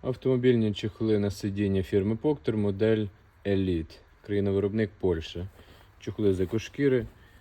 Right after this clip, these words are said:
Посередині візерунок вибитий, е, в формі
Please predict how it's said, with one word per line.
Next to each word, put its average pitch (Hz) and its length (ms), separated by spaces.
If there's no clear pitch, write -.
Посередині 95 800
візерунок 95 600
вибитий, 90 580
е, 85 720
в - 240
формі 90 440